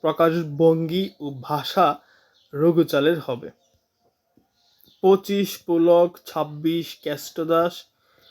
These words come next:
সাতাশ বিভ্রান্তি, আহ, আটাশ একটা উদ্দীপক।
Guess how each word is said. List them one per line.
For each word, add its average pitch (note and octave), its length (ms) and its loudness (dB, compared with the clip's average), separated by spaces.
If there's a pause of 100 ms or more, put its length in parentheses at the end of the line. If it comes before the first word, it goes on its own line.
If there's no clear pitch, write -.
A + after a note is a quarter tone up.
(400)
সাতাশ E3+ 880 0 (220)
বিভ্রান্তি, D#3+ 800 -4 (760)
আহ, C3 800 -2 (400)
আটাশ D#3+ 800 -4
একটা D#3+ 500 -2 (180)
উদ্দীপক। D#3+ 640 -4